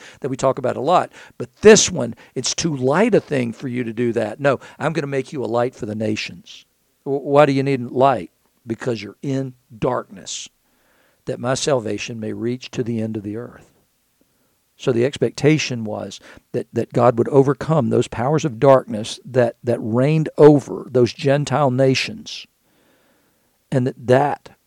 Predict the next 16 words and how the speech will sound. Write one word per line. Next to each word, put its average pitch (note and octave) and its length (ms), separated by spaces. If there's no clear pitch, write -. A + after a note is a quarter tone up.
would B2+ 140
then B2 220
be A#2 160
what A2 240
brings A#2 360
peace C#3+ 420
on A2 220
earth A#2 340
when B2+ 160
everything D3 600
is A2 140
brought A#2 360
finally C#3+ 720
under C#3 540
the C#3 180
reign A#2+ 560